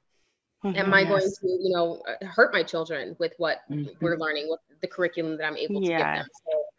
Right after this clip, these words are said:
Speaker 1: And I think
Speaker 2: um,
Speaker 1: we're asking those questions to the wrong people. I think that
Speaker 2: Right.
Speaker 1: we, <laughs> we, when you really take a step back and think about it, well, how would a children thrive? I actually just read recently that the typical child in a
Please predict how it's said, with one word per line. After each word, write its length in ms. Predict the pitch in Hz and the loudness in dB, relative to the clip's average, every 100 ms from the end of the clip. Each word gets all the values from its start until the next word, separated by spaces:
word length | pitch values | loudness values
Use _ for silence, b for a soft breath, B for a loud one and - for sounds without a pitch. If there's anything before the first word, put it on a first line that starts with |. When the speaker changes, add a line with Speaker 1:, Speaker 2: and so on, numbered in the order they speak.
| - | 2
Speaker 1:
And 100 | 233 | 6
I 80 | 320 | 8
think 200 | 415 381 | 8 8
Speaker 2:
um, 0 | |
Speaker 1:
we're 60 | |
asking 380 | 330 277 262 285 | 8 8 6 4
those 160 | 240 - | 4 4
questions 500 | 240 233 226 185 - | 4 2 2 -2 0
to 100 | 196 | 2
the 100 | 180 | 4
wrong 220 | 175 170 | 6 4
people. 440 | - 247 - - - B B B | 0 -4 -2 -4 -6 B B B
I 100 | 220 | 2
think 220 | 277 262 | 6 8
that 80 | 247 233 | 12 12
Speaker 2:
Right. 140 | 494 - | 10 2
Speaker 1:
we, 220 | 220 175 - 370 | 4 4 4 2
<laughs> 160 | - | 4
we, 160 | 277 - B B | 4 4 B B
when 160 | - 294 | 6 8
you 100 | 285 | 10
really 220 | 339 359 | 8 8
take 220 | - - | 6 4
a 60 | 214 | 2
step 300 | - 226 - | 4 2 6
back 260 | 202 185 180 | 6 6 4
and 120 | 180 | 2
think 240 | 320 320 | 6 6
about 340 | 233 165 156 151 | 6 2 0 0
it, 160 | 165 B B B | -2 B B B
well, 120 | 254 | 4
how 200 | 220 254 | 8 8
would 220 | 262 262 - | 8 4 2
a 60 | 233 | 0
children 420 | - 240 214 190 | 4 6 6 2
thrive? 400 | - 254 226 170 | 4 6 6 6
I 100 | 196 | 4
actually 360 | 208 277 - 277 | 4 2 0 0
just 200 | 254 - | 0 2
read 140 | 208 | 2
recently 540 | 202 202 - 190 185 170 B B B 196 | 2 -4 -2 2 2 0 B B B 2
that 320 | 202 196 - _ _ _ _ _ _ - | 6 6 4 _ _ _ _ _ _ 0
the 100 | 226 | 0
typical 440 | - 294 285 262 | 4 4 4 2
child 420 | 214 214 233 233 202 | 0 4 6 6 4
in 200 | 196 190 | 2 4
a 180 | 175 | 4